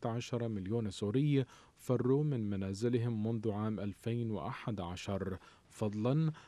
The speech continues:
عن نحو ستة فاصلة ثمانية ملايين نازح داخل سوريا، التي يعيش فيها كل السكان تقريبًا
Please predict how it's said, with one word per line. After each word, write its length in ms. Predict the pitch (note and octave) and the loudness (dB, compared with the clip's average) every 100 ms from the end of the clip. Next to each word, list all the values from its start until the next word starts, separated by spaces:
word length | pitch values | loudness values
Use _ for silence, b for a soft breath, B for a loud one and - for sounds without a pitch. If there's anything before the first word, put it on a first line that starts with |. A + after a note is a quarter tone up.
| B - | B -8
عن 220 | F#2+ F#2 | -4 -4
نحو 280 | G#2 - G2+ | -4 -4 -6
ستة 380 | - C3+ - | -4 -6 -2
فاصلة 500 | C#3+ - G#2 - G2 | -2 -2 -4 -2 -4
ثمانية 580 | F#2 A#2 A2+ B2 B2 B2 - | -2 -2 0 0 0 -2 -4
ملايين 580 | A#2 G2+ F#2+ G2 A#2+ A2+ | -4 -4 -4 -2 -2 -2
نازح 500 | G2+ C3 C3 C#3+ - | 0 -2 -2 -4 -4
داخل 460 | G#2+ A2 - G2+ F2+ | -4 -4 -2 -4 -4
سوريا، 520 | - C#3 C3+ C3 C3 B B B - | -2 0 4 4 2 B B B -8
التي 320 | G2+ F#2+ G#2+ | -6 -4 -2
يعيش 240 | G#2 A2+ | -2 -2
فيها 280 | - A#2 G2+ | -2 -2 -2
كل 280 | G#2+ D3+ D3+ | -2 0 0
السكان 600 | C#3+ - B2 - A2+ A#2 | 0 -2 -2 -2 0 0
تقريبًا 760 | A2+ G#2 A2+ A2+ G#2+ A2+ A2 | -2 -4 -2 0 2 2 0